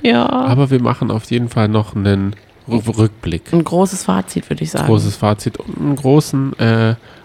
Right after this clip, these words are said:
Speaker 2: Vorausblick auf das
Speaker 1: Alles, was kommt.
Speaker 2: Sommerhaus
Speaker 1: So.
Speaker 2: der Stars.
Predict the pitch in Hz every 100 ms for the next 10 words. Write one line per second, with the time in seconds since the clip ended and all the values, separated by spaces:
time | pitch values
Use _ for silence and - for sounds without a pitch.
0 | - - 107 110 131 - 120 123 - 101
1 | 104 110 - - - - - _ _ _
2 | - 104 160 160 - 151 - 156 156 -
3 | _ _ _ _ _ _ _ _ _ _
4 | _ - - 107 95 95 - 104 - -
5 | 110 214